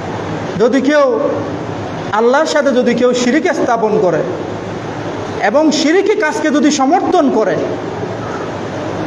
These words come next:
তাহলে ঈমান চলে যাবে। প্রথম, যদি কোনো শিরিক করে এবং শিরিকের সাথে যদি সম্পর্ক রাখে এবং শিরিককে যদি সমর্থন জানায়,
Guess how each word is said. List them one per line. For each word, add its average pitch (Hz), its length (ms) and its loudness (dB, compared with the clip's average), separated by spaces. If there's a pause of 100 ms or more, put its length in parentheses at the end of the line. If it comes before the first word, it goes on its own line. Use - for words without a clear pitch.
(280)
তাহলে 202 260 2
ঈমান 190 360 2
চলে 165 200 2
যাবে। 139 180 0 (760)
প্রথম, 214 360 0 (460)
যদি 214 160 2
কোনো 240 260 2
শিরিক 277 360 2 (240)
করে 226 220 2 (600)
এবং 262 260 2
শিরিকের 359 440 2
সাথে 311 220 0
যদি 269 220 2
সম্পর্ক 277 480 2
রাখে 226 480 2 (420)
এবং 285 240 4
শিরিককে 370 440 2
যদি 349 240 4
সমর্থন 330 600 2
জানায়, 208 380 0